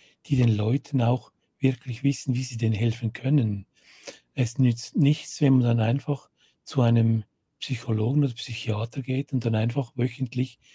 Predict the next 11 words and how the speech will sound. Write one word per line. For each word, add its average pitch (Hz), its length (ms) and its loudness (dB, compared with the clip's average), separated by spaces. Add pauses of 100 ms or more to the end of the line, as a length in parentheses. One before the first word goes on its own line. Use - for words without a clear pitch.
(200)
sich 131 300 -4
aus-, 160 540 2
ausheult 143 840 2 (680)
und 127 260 2
Medikamente 123 680 2
bekommt, 123 600 -2
die 139 100 0
Antidepressiva 135 960 0
sind 123 460 2 (880)
und 123 220 2
dann 127 280 2